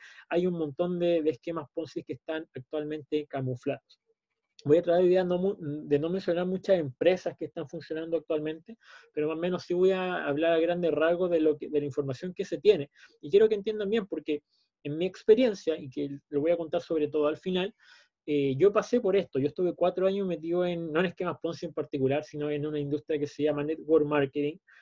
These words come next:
o multinivel, y en esta industria, eh, suele confundirse mucho con un Ponzi, y en cierta forma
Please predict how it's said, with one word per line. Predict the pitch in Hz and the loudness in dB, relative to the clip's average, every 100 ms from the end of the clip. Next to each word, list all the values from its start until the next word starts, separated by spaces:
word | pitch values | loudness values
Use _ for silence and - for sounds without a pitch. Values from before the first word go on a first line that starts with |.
| _ | _
o | 139 | -4
multinivel, | 135 165 170 180 180 165 170 _ - - _ _ - | 0 0 0 0 6 6 6 _ -20 -20 _ _ -2
y | 147 | 2
en | 151 | 2
esta | 180 - | 0 -4
industria, | 190 190 202 - 170 180 - | 2 2 0 2 4 4 4
eh, | 147 | 0
suele | - - 196 196 | 0 -2 0 0
confundirse | 190 139 156 180 - | -2 -6 -4 -4 -4
mucho | 165 180 180 190 | -4 -4 0 0
con | 185 | 0
un | 165 135 | -2 0
Ponzi, | 165 170 190 190 | -2 0 -2 -2
y | 151 143 | 2 0
en | |
cierta | 131 131 147 | 0 -4 -2
forma | 160 175 175 | 2 2 0